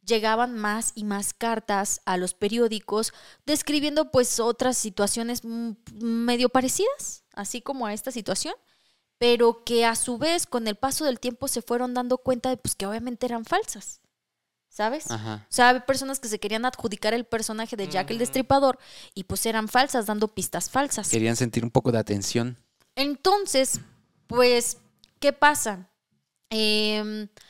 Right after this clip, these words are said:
Speaker 1: eh, pasó el tiempo, eh, comete su quinto,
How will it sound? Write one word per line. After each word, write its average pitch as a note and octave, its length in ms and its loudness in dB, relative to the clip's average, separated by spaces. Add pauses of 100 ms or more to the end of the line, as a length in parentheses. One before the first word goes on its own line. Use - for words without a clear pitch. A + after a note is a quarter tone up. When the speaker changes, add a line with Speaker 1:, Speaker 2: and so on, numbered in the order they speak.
(380)
Speaker 1:
eh, A#3 160 -2
pasó C4 300 4
el D4 100 2
tiempo, E4+ 640 2 (160)
eh, G#3 600 0
comete A#3 340 2
su G3 680 -4
quinto, A3+ 720 2